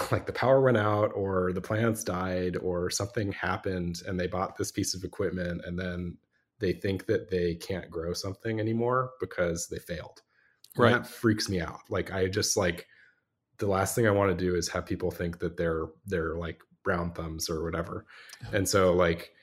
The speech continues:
Speaker 1: I, I just, that, that's, that's why even getting into, like, doing, um, doing grow kits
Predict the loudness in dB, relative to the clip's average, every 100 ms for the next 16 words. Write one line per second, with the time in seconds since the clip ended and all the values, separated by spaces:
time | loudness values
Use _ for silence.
0 | _ _ -6 0 2 0 -4 _ -8 -4
1 | -2 0 2 0 -4 -2 0 0 0 0
2 | 2 -2 -2 -4 0 0 0 2 2 2
3 | 0 0 -2 -2 -2 0 0 0 2 0
4 | 0 0 0 -2 -4 -10 -18 _ _ _
5 | -8 -2 2 2 2 -2 -2 -2 -2 -2
6 | -4 -6 -10 -14 _ _ -4 -2 0 0
7 | 0 2 2 2 0 0 -2 -6